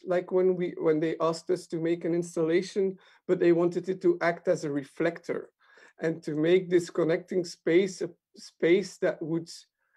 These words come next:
bring people there, but would also make sure that people went out there and went to other places. And so we, we,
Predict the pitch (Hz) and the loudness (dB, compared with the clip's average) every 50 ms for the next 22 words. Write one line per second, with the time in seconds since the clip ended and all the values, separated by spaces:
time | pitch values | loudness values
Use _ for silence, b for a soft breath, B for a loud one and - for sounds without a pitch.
0 | _ _ - 147 156 175 202 220 - - 214 214 214 226 214 208 196 214 226 233 | _ _ -8 0 4 4 4 4 2 -4 -6 -4 0 2 2 4 4 4 4 4
1 | 240 233 - 185 175 170 - 165 156 156 - 165 180 185 185 - - 175 170 165 | 4 2 2 0 -2 -2 -2 -4 -4 -2 2 2 2 2 0 0 0 2 2 4
2 | 156 156 151 151 - - _ _ _ - 151 156 156 156 - - - - 170 175 | 4 2 2 0 -2 -6 _ _ _ -2 0 0 0 -2 -4 -8 -2 0 2 4
3 | 190 185 - - - - _ _ - 190 185 - - 180 170 151 147 147 151 147 | 4 2 0 -2 -6 -10 _ _ -6 -6 -4 -2 0 0 0 0 2 2 0 0
4 | 151 - - 165 160 180 190 175 156 190 202 208 196 175 156 151 143 147 147 156 | 0 -2 -2 2 4 4 4 4 2 2 2 2 2 0 0 -2 -4 -4 -4 -4
5 | 151 - - 147 156 151 143 135 - - 151 156 165 175 175 170 - - - - | -4 -4 -4 -2 -2 -2 -4 -6 -10 -4 0 0 0 0 0 -4 -10 -10 -10 -14
6 | - - _ B B B B B B B B B B - - 165 170 165 170 185 | -20 -20 _ B B B B B B B B B B -2 0 2 4 4 4 2
7 | 180 - _ _ _ - - - 180 185 208 202 196 190 185 175 165 156 - - | 0 -4 _ _ _ -14 -4 2 4 4 4 4 2 0 -2 0 -2 -2 -4 -4
8 | 165 151 151 151 147 143 143 143 143 - | -4 -2 -2 0 0 0 -2 -2 -4 -6